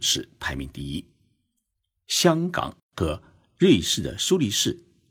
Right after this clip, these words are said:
紧随其后，东京排名第四，大阪排名第五，而中国的上海呢，是排名第十六位。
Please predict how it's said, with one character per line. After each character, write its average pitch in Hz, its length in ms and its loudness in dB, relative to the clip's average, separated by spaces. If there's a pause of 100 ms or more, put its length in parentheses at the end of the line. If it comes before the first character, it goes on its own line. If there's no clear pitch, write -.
(200)
紧 73 240 -4
随 107 160 0
其 - 160 -4
后， - 200 -10 (1000)
东 175 200 6
京 185 280 0 (260)
排 - 160 -4
名 87 180 0
第 87 340 -4
四， - 300 0 (440)
大 - 220 0
阪 - 260 -14 (200)
排 - 160 -8
名 76 240 -8
第 98 160 -2
五， - 400 -10 (460)
而 85 180 2
中 151 200 0
国 139 100 -2
的 95 60 -2
上 107 200 -2
海 - 220 -10
呢， - 180 -12 (320)
是 64 420 -8
排 - 140 -6
名 76 140 -6
第 73 140 -6
十 - 180 -2
六 101 120 0
位。 - 200 -8